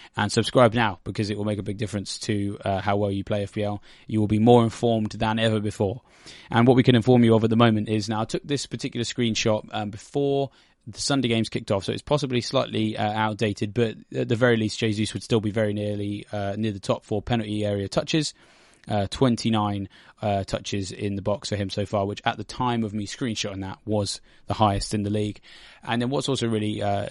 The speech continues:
nice to see is that he's ranking very highly for shots in the box. I haven't sorted it in this particular screenshot. He's in the top three or four for shots in the box. Um, not quite as many, um, big chances and shots on target as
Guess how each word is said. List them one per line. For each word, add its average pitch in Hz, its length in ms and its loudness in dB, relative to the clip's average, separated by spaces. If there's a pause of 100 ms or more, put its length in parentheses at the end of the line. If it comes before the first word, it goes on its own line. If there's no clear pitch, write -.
nice 104 280 -2
to 107 60 -4
see 101 280 -2
is 101 240 -6
that 104 160 -6
he's 104 260 -4
ranking 107 480 -4
very 113 280 2
highly 104 200 0
for 101 80 -8
shots - 260 -4
in 110 60 0
the 104 60 0
box. 110 200 0
I 113 60 -8
haven't 123 240 -6
sorted 117 400 0
it 107 220 -6 (120)
in 117 140 0
this 104 100 0
particular 107 300 -8
screenshot. 104 460 -6 (320)
He's 113 140 -6
in 117 80 0
the 104 40 -2
top - 220 -4
three 101 160 0
or - 20 -2
four 98 240 2
for - 100 -2
shots - 280 -2
in 101 80 -2
the 95 80 -6
box. - 400 -6 (960)
Um, 123 200 2
not 180 160 0
quite 247 140 2
as 208 100 -2
many, 196 200 0
um, 147 200 -2
big 151 160 2
chances 131 340 2
and 127 80 2
shots 131 220 0
on 120 80 0
target 117 340 4
as 110 220 -6